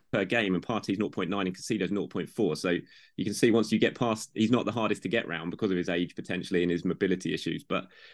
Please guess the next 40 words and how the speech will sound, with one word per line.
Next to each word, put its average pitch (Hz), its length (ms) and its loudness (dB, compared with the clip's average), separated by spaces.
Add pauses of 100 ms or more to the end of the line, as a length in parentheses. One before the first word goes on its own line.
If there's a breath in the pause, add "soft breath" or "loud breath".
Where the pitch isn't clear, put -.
(340 loud breath)
in 143 180 8
possession 123 500 6
and 107 160 6
winning 123 200 8
possession 110 440 0
back, 104 280 -2
he 107 120 0
ranks 156 340 -4
really, 120 280 2
really 107 220 4
highly, 117 340 0
which, 87 240 0
uh, 76 340 -4
I'm, 110 260 0 (220)
I've 107 120 -2
been 110 120 4
really 151 160 4
surprised 117 400 0
by 76 160 -4
looking 90 280 0
at, - 180 -4
looking - 260 -2
at 73 60 0
his 71 120 -2
numbers, 98 240 0
especially - 340 0
in 101 80 2
a 95 40 2
season 98 380 2
where, 98 280 2 (560 soft breath)
as - 140 -8
Simon, 104 300 2
he 92 180 0
obviously 107 260 -4
watches - 260 0
them 95 120 2
a 95 40 4
lot 95 120 0
more 95 200 2
than, 90 360 2